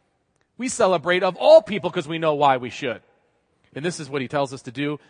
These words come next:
Certainly at Advent, when we have these parties, we have these times together, there are simply multiple, or there, there are multiple ways in which we see it done wrong.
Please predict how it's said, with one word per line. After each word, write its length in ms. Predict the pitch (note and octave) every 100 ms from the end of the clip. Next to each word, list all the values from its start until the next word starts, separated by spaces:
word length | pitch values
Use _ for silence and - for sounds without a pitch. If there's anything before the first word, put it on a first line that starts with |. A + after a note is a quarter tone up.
| -
Certainly 720 | - B3+ D#4 E4 C#3+ C3+ C3 _ _ _ _
at 120 | D3 D#3
Advent, 440 | A3+ D3 C3+ F#3+ _ _ _ _
when 160 | D#3 F3
we 120 | D3+
have 220 | F3+ G3+
these 160 | C#3+ -
parties, 520 | C#3 B2 C#3 F3 -
we 100 | C#3
have 200 | D3 E3+
these 140 | D#3 -
times 280 | D3 C#3 A#2
together, 340 | B2 C3 E3
there 140 | B3+
are 100 | A#3+
simply 560 | D#3+ - G#3+ E3 C#3+ B2 _ _ _ D3+
multiple, 600 | E3+ G#3 D#3 C3+ A#2+ - _
or 100 | D#3+
there, 140 | F#3+
there 100 | G3+
are 40 | D#3
multiple 560 | C3 D#3+ D#3+ C3 B2+
ways 240 | A#2+ C#3+ C3
in 40 |
which 160 | B2 -
we 60 |
see 180 | A#2+ C#3
it 100 | B2
done 220 | B2+ A#2
wrong. 260 | A#2 B2+